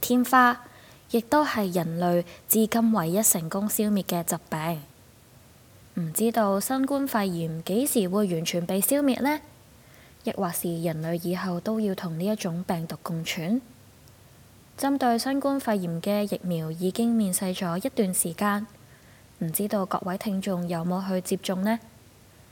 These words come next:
小編最近就接種咗復必泰，所以隻手就超級酸軟。關於疫苗，你有冇啲乜嘢意見想發表呢？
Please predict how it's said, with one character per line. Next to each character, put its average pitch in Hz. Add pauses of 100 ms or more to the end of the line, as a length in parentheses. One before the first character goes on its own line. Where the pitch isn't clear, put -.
(240)
小 -
編 233
最 208
近 180
就 175
接 185
種 175
咗 165
復 196
必 214
泰， 208 (440)
所 -
以 185
隻 180
手 160
就 175
超 220
級 -
酸 214
軟。 165 (1080)
關 285
於 311
疫 262
苗， 170 (300)
你 196
有 196
冇 190
啲 233
乜 262
嘢 185
意 185
見 196
想 185
發 208
表 175
呢？ 254